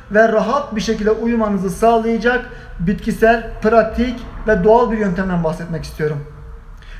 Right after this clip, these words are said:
Evet, dişleriniz çok ağrıdığında evdesiniz ve hiçbir şey yapamıyorsunuz. O zaman yapmanız gereken şey şu. Mutfağa gidin, bir cezveye yarım çay bardağı sirke,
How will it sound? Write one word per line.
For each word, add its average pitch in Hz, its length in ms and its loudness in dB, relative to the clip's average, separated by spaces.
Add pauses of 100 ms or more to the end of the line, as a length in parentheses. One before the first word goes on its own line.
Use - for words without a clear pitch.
(100)
Evet, 226 260 2 (440)
dişleriniz 214 520 0 (280)
çok 277 300 2
ağrıdığında 180 760 2 (260)
evdesiniz 214 680 2
ve 202 100 4
hiçbir 202 120 -2
şey 202 160 -2
yapamıyorsunuz. 151 640 -4 (260)
O 240 100 2
zaman 208 260 0
yapmanız 208 420 0
gereken 190 320 -2
şey 202 200 -6
şu. 147 340 -6 (280)
Mutfağa 202 440 0
gidin, 202 500 0 (120)
bir 233 340 0
cezveye 190 720 4 (240)
yarım 208 600 2
çay 226 360 2
bardağı 170 560 2
sirke, 220 580 0